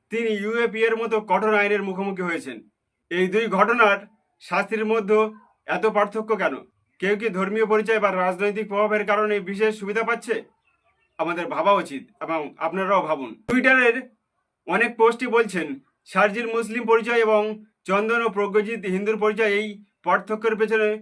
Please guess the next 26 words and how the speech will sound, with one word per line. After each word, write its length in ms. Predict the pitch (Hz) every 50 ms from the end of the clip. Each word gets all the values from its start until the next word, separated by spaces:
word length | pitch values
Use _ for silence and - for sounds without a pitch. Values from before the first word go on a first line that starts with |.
| 214 _ _ - - 135 170
বড় 140 | 190 208 220 208
ভূমিকা 420 | 180 160 185 202 208 208 214 220
পালন 260 | 214 202 190 196 196 196
করছে। 320 | 160 170 165 160 - - 143 117 - -
তবে 240 | 180 180 180 180 165 156 - _ _ _
এই 200 | - 160 175 180 185 180 170 - _ _ _ -
দাবিগুলো 520 | 131 123 175 185 185 214 226 233 226 220
যাচাই 420 | 202 180 185 185 185 208 214 220 220
না 240 | 208 202 208 214 214
করে 300 | - 208 226 214 196 190 202 196 - _ -
আমরা 260 | - 165 180 180 185
পুরোপুরি 520 | 180 180 175 185 202 208 190 208 208 202 202 190
সিদ্ধান্ত 400 | 190 - 190 180 202 196 190 202
পৌঁছতে 340 | 185 175 180 175 180 180 185
পারি 220 | 185 156 139 135
না। 120 | 123 113 - - _ _ _ _ _ - -
এই 160 | 202 190 190 190
দুই 200 | 160 196 214 226 208
ঘটনা 340 | 180 185 196 214 220 226 208
আমাদের 400 | 196 190 185 202 208 208 214 196
ভারতবর্ষের 580 | 175 165 185 185 185 208 202 208 214 202 196 185 190 - _ _ _ _ _ _ _ _ _ _ _ _ - -
বিচার 340 | 139 180 185 180 220 214 208
ব্যবস্থার 380 | 214 214 214 208 214 220 214
উপরে 240 | 214 208 196 208 196 185
প্রশ্ন 320 | 185 185 190 180 196 185
তুলেছে। 320 | 156 170 156 139 135 127